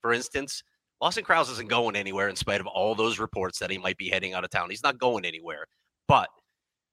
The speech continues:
if you're going to build a sustainable winner, you have to do it through the draft, and you have to go through painful years. That's what Bill Armstrong has tried to do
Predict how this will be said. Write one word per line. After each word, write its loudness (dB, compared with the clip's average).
if 0
you're 4
going 0
to -2
build 4
a 0
sustainable 0
winner, -2
you -10
have 2
to -6
do -6
it -2
through -2
the 0
draft, 2
and -12
you -8
have 2
to -2
go 0
through -8
painful 0
years. -8
That's 4
what -4
Bill 0
Armstrong 2
has -6
tried 4
to -8
do 0